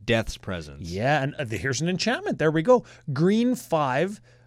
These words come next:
Speaker 2: Whenever a creature you control dies, put X plus one, plus one counters on target creature you control, or X is the power of the creature that died.
Speaker 1: Ooh, yeah.
Speaker 2: Oh, baby.
Speaker 1: Yeah, man. I feel like this could be better served as an Ozoloth.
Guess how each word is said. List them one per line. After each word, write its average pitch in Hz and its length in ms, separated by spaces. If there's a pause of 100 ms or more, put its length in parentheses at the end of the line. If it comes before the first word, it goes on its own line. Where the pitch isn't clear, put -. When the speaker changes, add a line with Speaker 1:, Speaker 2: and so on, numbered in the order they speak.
(120)
Speaker 2:
Whenever 160 460
a - 40
creature 202 320
you 175 140
control 160 340
dies, 131 640 (120)
put - 180 (100)
X - 520 (120)
plus 160 280
one, 160 240 (120)
plus 143 280
one 131 160
counters 147 420
on 123 220
target 139 420
creature 233 380
you 190 120
control, 170 300
or 135 120
X - 340
is 160 420
the 139 340
power 131 380
of 123 140
the 127 40
creature 170 280
that 104 140
died. 82 280 (100)
Speaker 1:
Ooh, 82 240
yeah. 90 380
Speaker 2:
Oh, 143 320
baby. 139 460
Speaker 1:
Yeah, 123 460
man. 120 440 (240)
I 180 120
feel 226 280
like 277 240
this 170 240
could 185 160
be 160 100
better 143 280
served 120 280
as 113 120
an 107 80
Ozoloth. 147 840